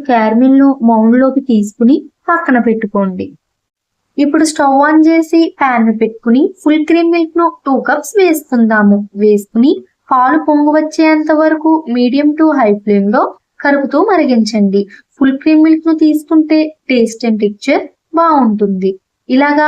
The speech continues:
మరుగుతున్న పాలను ఒక బౌల్ లోకి కొంచెం తీసుకోండి. తీసుకుని పక్కన పెట్టుకోండి. ఇప్పుడు ఇందులోకి పంచదారను వేసుకోండి. బ్రెడ్ కస్టర్డ్ పుడ్డింగ్ కి వన్ కప్ పంచదారను తీసుకున్నాము. క్యారమెల్ చేయడానికి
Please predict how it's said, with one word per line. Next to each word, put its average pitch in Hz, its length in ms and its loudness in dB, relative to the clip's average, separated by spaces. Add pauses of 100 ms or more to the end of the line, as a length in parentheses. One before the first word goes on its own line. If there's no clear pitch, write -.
(140)
మరుగుతున్న 262 480 0 (100)
పాలను 302 400 2 (260)
ఒక 262 100 -4 (120)
బౌల్ 196 320 2
లోకి 208 320 0 (400)
కొంచెం 330 320 0 (140)
తీసుకోండి. 208 680 0 (680)
తీసుకుని 240 500 0 (200)
పక్కన 403 280 -2 (100)
పెట్టుకోండి. 202 580 0 (240)
ఇప్పుడు 285 240 -2
ఇందులోకి 285 600 2 (220)
పంచదారను 226 640 0
వేసుకోండి. 214 640 0 (400)
బ్రెడ్ 233 280 -2
కస్టర్డ్ 294 400 -2
పుడ్డింగ్ 294 400 0
కి 302 80 2 (240)
వన్ 226 240 0
కప్ 285 200 -4
పంచదారను 220 640 0 (240)
తీసుకున్నాము. 214 760 0 (400)
క్యారమెల్ 240 520 0
చేయడానికి 294 600 0